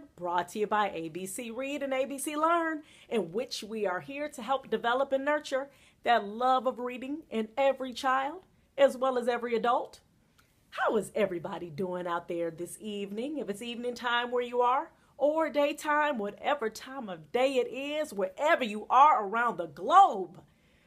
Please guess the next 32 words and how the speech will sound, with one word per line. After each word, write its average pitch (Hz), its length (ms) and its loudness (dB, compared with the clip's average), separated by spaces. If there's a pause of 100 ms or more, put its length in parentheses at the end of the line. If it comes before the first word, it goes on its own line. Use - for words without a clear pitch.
(140)
I - 40 -16
hope 220 180 -4
that 190 160 -6
you 208 100 -2
all 175 160 0
are 170 80 -6
doing 170 400 -10 (260)
fantabulous. 214 1200 4 (480)
That's 185 240 -10
right, 320 360 2 (640)
because 202 800 -2 (400)
I 170 80 -4
hope 196 200 -4
you 196 140 0
all 175 140 0
have 160 200 -12
read 196 480 0
for 208 160 -2
at 247 120 -4
least 285 260 -8
thirty 254 240 0
minutes 277 300 -2
today, 302 400 -2 (480)
or 208 120 -2
you 202 180 -4
are 226 60 2
planning 226 640 2
on 170 220 -2
reading 156 260 -12 (160)
for 175 100 -4
thirty 170 300 -8
minutes, - 500 -18